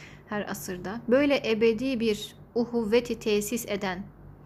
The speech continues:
ve dualarıyla bana yardım eden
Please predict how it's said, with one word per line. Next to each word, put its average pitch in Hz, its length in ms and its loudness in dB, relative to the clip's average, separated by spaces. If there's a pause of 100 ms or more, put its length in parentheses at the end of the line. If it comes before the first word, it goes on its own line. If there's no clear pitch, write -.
(760)
ve 240 340 6 (400)
dualarıyla 240 760 4
bana 220 180 0
yardım 214 380 2
eden 202 340 -4